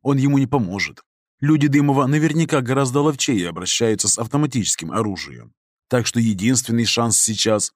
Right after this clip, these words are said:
уйти как можно тише и незаметнее. Убежище спало. Захар радовался,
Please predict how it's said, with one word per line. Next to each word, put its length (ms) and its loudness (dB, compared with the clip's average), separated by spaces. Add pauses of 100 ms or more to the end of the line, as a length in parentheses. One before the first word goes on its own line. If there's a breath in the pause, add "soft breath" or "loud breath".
(100)
уйти 260 2
как 180 0
можно 300 0
тише 420 -4
и 140 -6
незаметнее. 760 -2 (420)
Убежище 500 2
спало. 500 -4 (200)
Захар 380 0
радовался, 640 0